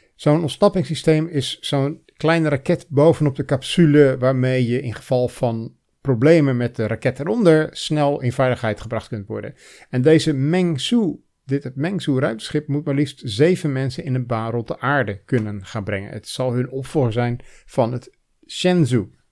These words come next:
ruimteschip. Dan nog ander nieuws van missies naar de maan. Het bedrijf Firefly Aerospace, dat eerder een succesvolle landing op de maan heeft gehad met Blue Ghost, die gaat ook commerciële maanobservatie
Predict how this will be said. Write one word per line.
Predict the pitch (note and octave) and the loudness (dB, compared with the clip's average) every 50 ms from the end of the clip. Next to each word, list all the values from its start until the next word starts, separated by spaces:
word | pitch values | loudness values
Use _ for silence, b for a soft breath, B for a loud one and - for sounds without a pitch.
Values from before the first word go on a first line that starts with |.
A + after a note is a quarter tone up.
| _ _ _ _ _ _ _ | _ _ _ _ _ _ _
ruimteschip. | - B2 A#2 G#2+ G2 - - - - C3 - _ - - - _ _ _ _ b b b b b b b b b b b b b | -4 -4 -4 -4 -4 -8 -12 -12 -12 -12 -12 _ -20 -20 -20 _ _ _ _ b b b b b b b b b b b b b
Dan | - F3+ G3+ | 0 2 4
nog | E3+ D#3 C3+ B2+ - _ _ _ _ _ | 4 4 2 0 -6 _ _ _ _ _
ander | - E3+ F#3+ F#3 D3 | -2 -2 0 2 2
nieuws | C#3+ C#3 C3+ B2+ - - | 2 2 0 0 0 0
van | - B2+ A#2+ | 0 2 2
missies | C3+ C3+ C#3 C#3+ | 2 0 0 0
naar | B2+ C3 B2+ | 2 2 2
de | A#2+ | 2
maan. | A2 G#2+ A2 A#2 C#3 D#3 D#3+ | 0 -2 -2 -2 -2 -4 -4
Het | C#3 C3+ C3+ C3 _ _ _ _ | -4 -6 -8 -8 _ _ _ _
bedrijf | - B2+ B2 C#3 C#3+ C3 B2 B2+ B2+ | -6 -4 -2 0 0 0 0 -2 -4
Firefly | - - - - E3+ E3+ D#3 C3+ - - - - C#3+ C3+ A#2+ A2+ - - _ | -8 -10 -4 0 0 2 0 0 -2 -6 -2 0 2 2 2 0 -4 -6 _
Aerospace, | - D#3 E3+ E3+ C#3+ - - - - _ - A2 B2+ F3 G3+ - - | 0 2 2 2 2 0 -2 -6 -8 _ -6 -4 -2 -2 -2 -4 -4
dat | - B2+ A#2 - - | -6 -6 -6 -6 -6
eerder | - C#3 B2+ A#2+ B2 A#2+ B2+ | -4 -2 -2 0 -2 -2 -4
een | A#2+ | -6
succesvolle | - - B2+ - - D#3 C3+ - - C#3+ B2 A2+ | -8 -8 -8 -4 -2 -2 -2 0 -2 -2 -2 0
landing | A2+ A#2+ B2+ B2 A2+ | 0 0 0 0 0
op | G#2 | -2
de | A2 | -4
maan | G#2 G#2+ C3+ D#3+ D3+ | -4 -2 0 0 0
heeft | A#2+ A#2 A2 - - _ _ _ | 0 0 -2 -4 -10 _ _ _
gehad | - - B2 G#2+ G2 G#2+ G#2+ - - - | -12 -10 -8 -6 -6 -6 -6 -6 -6 -8
met | A#2 A2 G2 - _ | -8 -8 -8 -10 _
Blue | - A#2 B2 B2 A#2 | -6 -2 -2 -2 -2
Ghost, | A2 A#2 G#2+ A#2 F3 G3 - - - - b b b b b b b b b b b b | -4 -8 -8 -6 -6 -6 -8 -10 -12 -16 b b b b b b b b b b b b
die | - B2 A#2+ D#3 F3+ F3+ F3+ F#3 F3+ - | -6 -2 2 2 4 4 2 0 -4 -8
gaat | - - - C#3+ C#3 C#3+ C#3 - _ _ | -10 -6 -4 -2 -2 -2 -6 -8 _ _
ook | _ - C3 C#3 C3+ C#3 - _ _ _ | _ -2 -2 -2 -4 -6 -12 _ _ _
commerciële | - - E3 D#3+ - - E3 D#3 C#3 C3+ C3+ - - | -4 -2 -2 -2 0 0 0 0 0 0 -2 -4 -4
maanobservatie | C3+ A#2+ C3 D#3+ A#2+ B2+ A#2 - B2 - - D3 - C3 A#2 - - - A#2 G#2 - - | -4 -4 -4 -4 -4 -4 -4 -6 -8 -8 -8 -4 -2 -2 -2 -2 -4 -4 -4 -4 -4 -8